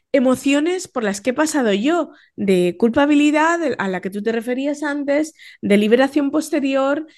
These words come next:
de análisis de una realidad que viviste anteriormente,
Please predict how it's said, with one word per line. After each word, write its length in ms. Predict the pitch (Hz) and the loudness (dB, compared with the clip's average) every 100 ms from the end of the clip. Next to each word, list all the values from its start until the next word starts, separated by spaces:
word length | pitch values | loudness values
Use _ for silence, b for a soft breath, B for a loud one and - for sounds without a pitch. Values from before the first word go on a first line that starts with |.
| b - | b -6
de 160 | 202 | 0
análisis 480 | 196 190 240 254 285 | 2 4 2 0 -2
de 80 | 277 | -2
una 140 | 277 | -2
realidad 640 | 262 262 247 240 247 247 247 - | -2 -2 -2 0 0 0 -4 -10
que 80 | - | -6
viviste 460 | 240 247 254 247 269 | -2 0 0 0 -2
anteriormente, 1000 | 247 247 247 254 254 247 254 254 254 | -2 -2 -2 -2 0 -2 -4 -6 -6